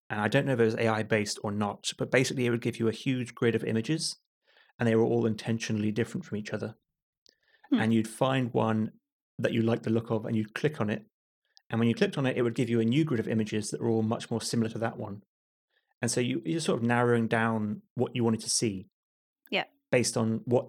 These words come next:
Speaker 1: image you clicked in the grid, but it started out very broad. And so one might be, uh, a robot and one might be a castle or something. And you think, "Oh, the castle looks cool, so I click on that." And suddenly you get all castles.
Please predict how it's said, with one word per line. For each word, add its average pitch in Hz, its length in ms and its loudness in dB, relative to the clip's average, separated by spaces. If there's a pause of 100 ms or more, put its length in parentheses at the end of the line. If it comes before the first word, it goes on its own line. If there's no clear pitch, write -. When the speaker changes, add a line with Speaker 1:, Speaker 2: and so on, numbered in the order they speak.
(120)
Speaker 1:
image 120 260 4
you 113 40 0
clicked - 220 -4
in 107 80 0
the 104 60 -2
grid, 107 260 0
but - 80 -6
it - 80 -2
started 120 340 0
out 110 140 0
very 110 140 0
broad. 104 500 0
And 113 100 -2
so 107 340 0 (420)
one 120 160 6
might 110 220 2
be, 107 320 2 (240)
uh, 104 160 -4
a 107 80 0
robot 110 380 4
and 117 80 -2
one 110 120 0
might 120 160 -4
be 110 120 -2
a 104 60 -6
castle 110 380 0
or 110 80 -6
something. 110 300 -8
And - 340 -8
you 120 60 2
think, 120 120 -2
"Oh, 127 120 4
the 113 80 4
castle 120 320 2
looks 113 120 0
cool, 110 220 -2
so - 80 -10
I - 20 -10
click 117 200 -6
on 110 80 -2
that." 110 200 -2
And - 80 -4
suddenly 117 300 0
you 110 80 0
get 117 80 -2
all 113 140 0
castles. - 640 -4